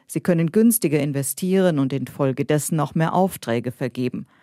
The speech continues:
Auf diese Weise, so zumindest die Hoffnung, könnte eine mögliche Rezession in den U S A noch abgewendet werden. Auch für Unternehmen hierzulande ist das eine gute Nachricht,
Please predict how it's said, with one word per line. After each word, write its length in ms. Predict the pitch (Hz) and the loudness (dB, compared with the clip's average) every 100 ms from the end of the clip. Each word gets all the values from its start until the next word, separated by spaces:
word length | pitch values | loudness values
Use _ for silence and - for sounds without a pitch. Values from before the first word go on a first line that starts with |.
| _ _ _ - | _ _ _ -4
Auf 160 | 190 | -2
diese 340 | 247 269 190 143 | 2 2 2 2
Weise, 600 | 143 180 175 190 170 151 | 4 4 4 4 4 0
so 180 | 139 127 | -4 -6
zumindest 480 | - 135 135 135 | -4 0 0 0
die 120 | 135 131 | -4 -2
Hoffnung, 440 | 165 - 156 156 - - _ | -4 -2 -4 -4 -8 -20 _
könnte 360 | - 247 233 165 | 0 2 4 2
eine 160 | 147 143 | 0 2
mögliche 560 | 160 214 151 143 151 | 2 2 0 -2 -2
Rezession 680 | 139 135 156 127 139 151 175 | -4 -2 -4 0 0 2 2
in 120 | 151 | 0
den 200 | 143 139 | 0 -2
U 120 | 131 | 0
S 260 | 139 127 - | -2 -2 -4
A 180 | 139 131 | -2 0
noch 200 | 165 - | -2 -2
abgewendet 680 | - - - - - - | -6 -6 -6 -2 -2 -4
werden. 300 | - 135 - - _ _ _ _ - - - - | -2 -4 -4 -12 _ _ _ _ -20 -20 -18 -6
Auch 120 | 196 | 0
für 100 | 220 | 4
Unternehmen 420 | 214 214 208 214 | 4 6 6 6
hierzulande 640 | 208 247 254 135 131 139 131 | 6 6 2 -2 0 2 0
ist 140 | - | -2
das 140 | 160 156 | -2 -2
eine 180 | 156 | -2
gute 280 | 151 160 170 | -2 -2 0
Nachricht, 480 | 170 185 165 127 - | 2 2 0 -6 -8